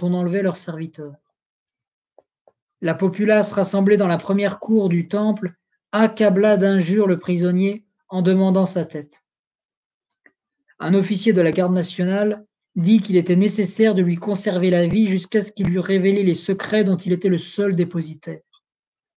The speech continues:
C'était la seule manière, dans ce temps-là, de sauver les victimes. Il fallait faire valoir les droits de l'échafaud.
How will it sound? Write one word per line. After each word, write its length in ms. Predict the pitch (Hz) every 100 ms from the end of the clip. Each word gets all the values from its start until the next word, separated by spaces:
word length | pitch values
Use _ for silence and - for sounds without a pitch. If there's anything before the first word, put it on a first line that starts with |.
| _ _ _ _ _ _ _ _ _ _ _ -
C'était 320 | 190 175 196
la 80 | 180
seule 260 | - 208
manière, 480 | 208 202 196 208 214
dans 140 | 196
ce 140 | 185 196
temps-là, 580 | 196 185 175 190 190 _ _ -
de 100 | 170
sauver 400 | - 202 196 202
les 100 | 196
victimes. 580 | 185 180 - 175 147 143 _ _ _ _ _ _ _ _ _ _ _ _ _ _ - - _ _ _ _ 196
Il 140 | 180
fallait 300 | - 220 233
faire 260 | 226 190 151
valoir 500 | 190 220 208 226 202
les 100 | 160
droits 380 | 165 156 220
de 100 | 190
l'échafaud. 560 | 175 165 - 147 -